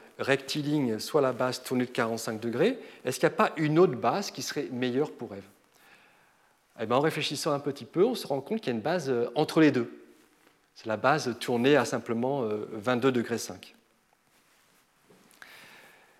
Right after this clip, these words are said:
Et on peut se demander si cette base est meilleure ou pas. Alors, la situation est un petit peu plus compliquée qu'avant.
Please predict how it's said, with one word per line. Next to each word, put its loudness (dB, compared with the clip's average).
Et -4
on -2
peut -4
se 4
demander 6
si -4
cette -2
base 2
est 2
meilleure -2
ou -8
pas. -14
Alors, 8
la 4
situation 2
est 8
un 4
petit -8
peu -2
plus -4
compliquée -2
qu'avant. -4